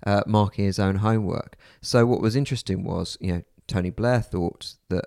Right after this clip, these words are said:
um, the tests were met in Iraq. Uh, Jonathan Powell, his chief of staff, who I als-, also spoke to and who drafted most of the speech, he thought the tests were, were met with Iraq. Lawrence Friedman, who's a historian,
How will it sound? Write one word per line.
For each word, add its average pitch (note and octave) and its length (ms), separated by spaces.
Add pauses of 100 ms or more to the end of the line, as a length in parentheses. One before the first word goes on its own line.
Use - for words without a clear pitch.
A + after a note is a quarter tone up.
(120)
um, E2 360 (100)
the F#2 100
tests - 300
were E2 80
met - 400 (180)
in E2 80
Iraq. F#2 460 (320)
Uh, F2+ 180 (120)
Jonathan G2 420
Powell, B2 440
his G2+ 460
chief - 280
of F#2 100
staff, A2 400
who F#2 120
I F#2+ 60
als-, G2+ 140 (140)
also G2+ 240
spoke G#2 340
to G2+ 240 (340)
and F#2 180
who F2+ 160
drafted G2 840
most G2 380
of - 60
the F2+ 80
speech, - 520
he A2+ 220
thought - 480
the G2 80
tests - 380
were, F#2 260
were F#2 140
met F#2 260
with F#2 120
Iraq. F2+ 440 (560)
Lawrence D#3 320
Friedman, - 580 (240)
who's G#2+ 340
a G2+ 180
historian, G2 720